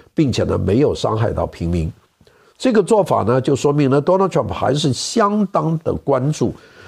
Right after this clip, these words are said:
这个国际的事情的啊。他上台做的很多事情都有意义的，关税加第二个呢，打击恐怖主义分子。他并且呢，在他的 X 这个平台上面就说了，我就说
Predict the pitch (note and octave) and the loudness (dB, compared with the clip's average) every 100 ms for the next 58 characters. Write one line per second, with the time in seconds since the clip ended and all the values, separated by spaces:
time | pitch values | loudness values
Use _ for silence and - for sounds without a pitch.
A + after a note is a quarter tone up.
0 | - - D3 G#2+ G2 E2+ G#2 A#2 G2+ G2 | -14 -2 0 0 -2 0 0 0 -2 -2
1 | - F#2 D#2+ D2+ - - F#2 - D3+ D#3+ | -2 -2 -2 -4 -6 -4 -4 -2 0 0
2 | - - - F2+ G#2+ - - - - B3 | 0 -2 0 0 -2 -4 -20 -16 0 2
3 | F3 G#2+ G2 C#3+ C3+ B2 D#3 A2 E2 C#3 | 2 0 0 0 0 2 2 2 2 2
4 | B2 G#2 F2+ - - _ _ _ _ - | 2 2 -2 -4 -12 _ _ _ _ 0
5 | C#3+ D3 F#3 - A2+ E2+ - B2 A2+ A#2+ | 0 2 0 0 0 0 0 2 2 -2
6 | - - - _ - D3+ G#2 G#2+ F#2 F#2+ | -8 -20 -20 _ 0 2 2 0 -2 -2
7 | - - - B2+ - D#2 A#2 G2+ D2+ A2 | -2 -2 -2 -2 -2 -2 -2 0 0 0
8 | A2+ A#2+ D#2 D#2+ D2 - _ _ _ _ | 0 -2 -2 -6 -6 -10 _ _ _ _
9 | _ E3+ E3+ F3 A#2+ A2 G#2 A2+ A2 - | _ 0 2 2 2 0 0 -2 -4 -14
10 | _ _ - D#3+ C3+ A#2 - E3+ D3+ A#2+ | _ _ 2 4 4 2 0 2 4 2
11 | A#2 - G3 - - - _ - A#2+ A2 | 0 0 0 0 -6 -8 _ 0 0 0
12 | - A2+ C3+ B2 B2+ A2 G#2 A2 G#2 A2 | -2 0 2 2 0 0 0 0 0 0
13 | A2 G#2+ - - _ _ A2 A2 D3 A#2 | 0 -4 -12 -20 _ _ -2 2 2 2
14 | C3 C3 | 2 2